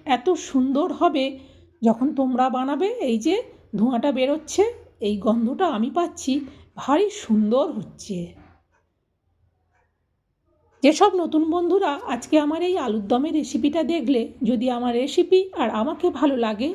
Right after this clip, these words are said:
আর আমার আরও রেসিপি দেখতে চাও, তাহলে সাপোর্ট করে আমার পাশে থেকো। আর পুরনো বন্ধুদের অনেক অনেক ধন্যবাদ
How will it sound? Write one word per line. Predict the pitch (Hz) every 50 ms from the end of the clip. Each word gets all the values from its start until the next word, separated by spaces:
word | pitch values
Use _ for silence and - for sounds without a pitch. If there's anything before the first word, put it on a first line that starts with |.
| - -
আর | 262 247 226 233 233 -
আমার | - 269 262 285 294 -
আরও | - 262 277 370 415 415
রেসিপি | 392 359 - - 311 302 277 220
দেখতে | 190 220 214 214 - - 220
চাও, | - 254 247 269 392 - - - - - _ _
তাহলে | 269 - 214 214 247 240 440 554 539
সাপোর্ট | - - - 220 - 226 208 -
করে | - - 247 247 381 403
আমার | 349 302 370 466 - -
পাশে | 330 269 - - 247
থেকো। | - - 185 160 - - 185 165 165 - - - _ _ _ - - - _
আর | - 226 202
পুরনো | - - 285 294 349 359 381 381
বন্ধুদের | 339 392 403 370 349 370 359 381 370 370 523
অনেক | - 440 302 294 381 403 403 311
অনেক | 330 285 294 349 370 302 220
ধন্যবাদ | 220 247 262 262 269 285 240 302 320 349